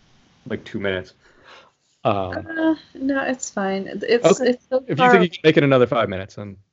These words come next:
Speaker 2: I think so. It's at
Speaker 1: Okay.
Speaker 2: twelve percent.
Speaker 1: Yeah, we should be all right.
Speaker 2: Let's see. I'll keep an eye on it.
Speaker 1: So I do have one more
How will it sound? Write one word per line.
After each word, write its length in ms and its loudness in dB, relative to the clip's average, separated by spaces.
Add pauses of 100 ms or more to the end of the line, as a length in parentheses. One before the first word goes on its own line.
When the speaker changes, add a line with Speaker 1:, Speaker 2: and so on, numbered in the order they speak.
(380)
Speaker 2:
I 80 -6
think 180 6
so. 200 2
It's 140 -2
at 80 -2
Speaker 1:
Okay. 80 -16
Speaker 2:
twelve 260 2
percent. 460 -4 (400)
Speaker 1:
Yeah, 120 -4
we 80 -6
should 100 -14
be 80 -12
all 80 -12
right. 160 -14 (760)
Speaker 2:
Let's 160 -20
see. 300 -20 (1900)
I'll 60 -6
keep 200 -6
an 80 2
eye 140 6
on 120 2
it. 160 -4 (840)
Speaker 1:
So 200 -2
I 80 -2
do 240 0
have 600 2 (1400)
one 260 2
more 360 -2